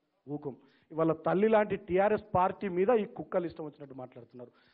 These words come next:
తండ్రి లాంటి కేసీఆర్ గారి ఇమేజ్ను దెబ్బతీసే విధంగా ఈ కుక్కలు ఇష్టం వచ్చినట్టు మాట్లాడుతున్నారు. వానికి నాలుకనే చక్కగా తిరగదు, వాడు కూడా మాట్లాడుతున్నాడు.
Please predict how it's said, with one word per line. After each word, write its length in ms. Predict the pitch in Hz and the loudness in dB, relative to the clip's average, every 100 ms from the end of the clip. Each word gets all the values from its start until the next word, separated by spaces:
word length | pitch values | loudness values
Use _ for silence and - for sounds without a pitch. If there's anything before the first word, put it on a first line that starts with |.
| _ _ | _ _
తండ్రి 300 | 180 220 262 | 2 4 4
లాంటి 260 | 262 277 269 | 6 4 2
కేసీఆర్ 580 | - 233 269 277 285 269 | 2 4 4 4 4 6
గారి 260 | 254 240 | 4 2
ఇమేజ్ను 460 | 220 269 269 226 147 - _ _ _ _ 135 | 2 2 2 -2 -8 -12 _ _ _ _ -4
దెబ్బతీసే 500 | 180 214 254 247 240 | 0 2 2 2 0
విధంగా 280 | 226 226 | 0 0
ఈ 40 | 214 | -2
కుక్కలు 320 | 226 - 185 | -4 -2 -2
ఇష్టం 160 | 156 170 | -2 -6
వచ్చినట్టు 320 | 165 156 135 | -6 -10 -10
మాట్లాడుతున్నారు. 540 | 139 - 120 127 123 _ _ - | -12 -12 -16 -16 -18 _ _ 0
వానికి 280 | 165 233 220 | 2 4 4
నాలుకనే 420 | 196 226 254 269 | 4 4 4 2
చక్కగా 300 | 254 240 233 | 2 0 0
తిరగదు, 300 | 208 196 147 - 147 | 0 -2 -4 -8 -10
వాడు 340 | 131 156 190 | -2 2 2
కూడా 200 | 185 185 | 2 -2
మాట్లాడుతున్నాడు. 640 | 165 156 151 135 127 120 | -2 -4 -6 -12 -14 -20